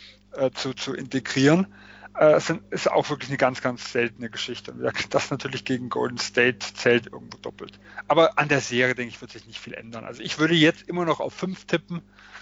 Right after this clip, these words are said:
Ähm, also dass die Golden State die restlichen drei Spiele gewinnt, an eine wirklich enge Serie, glaub ich nicht.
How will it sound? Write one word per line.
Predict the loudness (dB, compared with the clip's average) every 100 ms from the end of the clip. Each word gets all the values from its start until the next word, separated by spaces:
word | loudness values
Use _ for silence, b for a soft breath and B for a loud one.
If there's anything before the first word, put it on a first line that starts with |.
| B B B B B B B B -6
Ähm, | -4 -2 -6 -2
also | 0 0
dass | -2 -4 -10
die | -14 -6 -6
Golden | -4 -4 -2
State | 2 2 4
die | 4
restlichen | 2 0 -6 -4
drei | 2 2
Spiele | 2 -2 -4 -4
gewinnt, | -4 -4 -6 -8 -16 -8
an | 0
eine | 2
wirklich | 4 2 -2 -2
enge | 2 2
Serie, | 4 2 2 -2
glaub | -6 -10 -12
ich | -20
nicht. | -20 -20 -20